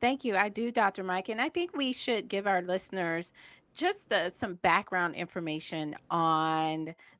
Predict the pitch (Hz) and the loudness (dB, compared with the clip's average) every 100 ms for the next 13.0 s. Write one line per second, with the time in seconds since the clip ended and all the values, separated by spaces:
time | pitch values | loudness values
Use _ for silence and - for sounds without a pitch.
0 | _ 175 165 - 208 190 196 190 - 170 | _ -2 -2 -4 0 2 4 2 2 2
1 | 165 160 180 170 180 185 196 165 160 - | 4 2 0 -2 -2 -2 -2 0 -2 -2
2 | 156 147 156 143 123 147 - 160 165 156 | -2 -2 -4 -6 -6 -6 -8 -4 -2 -2
3 | - 175 196 - 196 180 165 151 147 147 | 0 -2 0 -4 -4 -4 0 4 4 0
4 | - 185 - 180 170 156 127 160 175 - | -2 -2 -2 -4 0 0 4 4 2 0
5 | 180 175 - 156 143 143 - 165 175 170 | -2 -2 2 6 6 4 2 0 2 0
6 | 170 - 165 170 190 220 247 247 233 220 | -2 -2 0 4 4 4 4 8 8 8
7 | 226 226 226 - - - _ 226 208 202 | 8 6 6 -6 -20 -20 _ 2 4 4
8 | 202 202 214 226 233 202 214 220 226 233 | 2 2 4 6 6 6 6 6 4 2
9 | 214 202 208 208 208 202 196 190 190 208 | 2 2 -2 -4 -2 -4 -2 -2 -2 -4
10 | 220 185 180 180 185 175 175 - 170 160 | -2 -2 -2 -6 -6 -2 -2 -2 -4 -2
11 | 156 160 - - _ _ 196 196 180 196 | -4 -6 -12 -20 _ _ 2 2 4 4
12 | 233 233 175 170 175 - - 175 170 160 | 6 4 4 0 -4 -12 -6 -4 -2 -6